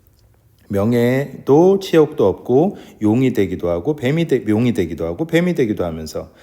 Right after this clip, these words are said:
때에 따라 함께 변화하여 오로지 한 가지 일만을 위하여 함을 수긍하기도 하지. 혹 오르고 혹 내려가며 조화를 기량으로 삼아 만물의 시원에서 떠다니며 논이는 거지.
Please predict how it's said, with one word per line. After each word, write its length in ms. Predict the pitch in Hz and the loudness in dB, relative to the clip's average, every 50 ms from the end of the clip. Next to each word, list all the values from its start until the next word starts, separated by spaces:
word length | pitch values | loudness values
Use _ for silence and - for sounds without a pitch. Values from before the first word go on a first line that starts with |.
| - _ _ | -20 _ _
때에 320 | - 180 185 190 185 180 180 | 0 2 4 4 4 2 2
따라 400 | - 127 117 117 131 160 165 151 | 2 2 4 4 4 4 4 2
함께 400 | 151 160 156 - - 180 185 185 | 0 -4 -6 -4 -4 -4 -4 -4
변화하여 720 | - - 90 92 98 113 147 151 120 90 87 82 76 78 - - - - - - | -6 -4 -4 -2 -2 0 -2 -2 -2 -2 -4 -6 -6 -10 -14 -20 -20 -20 -10 -6
오로지 380 | 110 107 113 123 127 127 160 | -2 0 2 0 0 0 -2
한 260 | 151 151 196 196 196 196 | -4 -2 -2 0 2 4
가지 280 | 196 196 180 185 175 | 4 2 2 2 0
일만을 1300 | 131 104 107 110 117 123 135 160 175 185 202 202 - - - - _ _ _ _ - 147 160 175 175 139 110 | 2 2 2 0 0 0 0 0 0 -2 -4 -6 -8 -12 -20 -20 _ _ _ _ -6 -4 -2 -2 -2 0 2
위하여 380 | 104 104 104 101 98 98 104 | 2 4 4 4 2 2 0
함을 380 | 107 - 165 156 156 170 185 180 | 0 -2 -4 -2 -2 -2 -2 -4
수긍하기도 680 | 175 - - 165 170 180 165 147 139 110 110 104 127 | -6 -10 -10 -8 -6 -6 -4 -4 -4 -4 -4 -4 -6
하지. 240 | 120 113 98 - 87 | -6 -8 -8 -10 -12
혹 420 | 82 - - 208 175 - - - - - - - - _ - | -4 0 2 2 2 2 -2 -16 -20 -20 -20 -20 -20 _ -2
오르고 720 | 113 117 135 147 160 151 175 202 214 233 262 - - - - - | 2 2 2 2 2 2 2 2 2 2 0 -6 -14 -8 -2 2
혹 380 | 233 233 233 233 - - - - | 2 2 2 -2 -10 -18 -8 -4
내려가며 580 | 107 104 110 127 127 117 95 87 90 80 76 76 | 0 0 2 2 2 0 -2 -4 -4 -8 -10 -12
조화를 580 | - - 107 101 107 120 135 135 156 160 156 147 | -10 -6 -2 2 2 4 4 4 2 2 0 0
기량으로 560 | 151 - 110 113 110 113 110 104 98 95 95 | -4 -4 -2 0 0 0 0 -2 -2 -4 -4
삼아 440 | 92 - 110 101 92 92 110 131 - | -6 -6 -6 -4 -4 -4 -6 -6 -4
만물의 640 | - 95 92 95 104 113 123 131 160 175 185 196 202 - - - _ - | -4 -2 -2 0 0 0 0 2 2 2 2 0 -4 -10 -18 -20 _ -14
시원에서 760 | - - - 196 190 190 185 165 139 120 - 113 110 123 - | -10 -4 -2 0 2 2 2 0 0 0 0 -2 -2 -2 -2
떠다니며 540 | - 170 170 170 156 131 120 113 131 139 135 | -2 -2 0 0 0 0 0 -2 -2 -2 -4
논이는 460 | 104 92 90 95 104 117 135 151 147 | -4 -6 -4 -4 -4 -4 -4 -4 -4
거지. 360 | 117 87 80 - - - | -6 -6 -8 -8 -14 -20